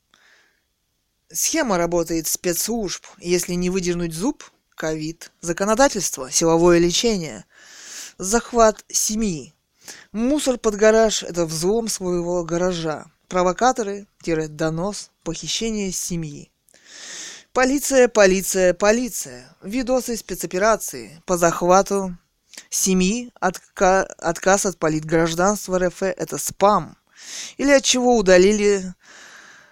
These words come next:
э, спецоперации «Американская демократия».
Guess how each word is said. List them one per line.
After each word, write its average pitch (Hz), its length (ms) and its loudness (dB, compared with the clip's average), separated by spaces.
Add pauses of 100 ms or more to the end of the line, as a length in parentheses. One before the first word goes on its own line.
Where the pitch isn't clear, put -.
(380)
э, 170 840 2 (160)
спецоперации 175 920 -2
«Американская 160 640 -2
демократия». 185 800 0